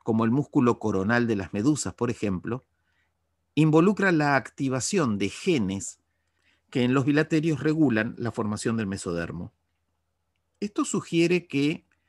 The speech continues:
quizás los animales diploblásticos son el producto de una simplificación.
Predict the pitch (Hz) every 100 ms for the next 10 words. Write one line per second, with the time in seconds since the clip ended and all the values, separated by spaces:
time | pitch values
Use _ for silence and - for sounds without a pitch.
0 | _ _ - 117 - 208 190 190 - -
1 | - 110 117 104 110 143 131 123 117 107
2 | 113 - 117 - 90 - _ _ _ _
3 | _ - 175 180 156 151 131 117 143 127
4 | 107 107 - 123 117 117 107 - 95 98
5 | 69 -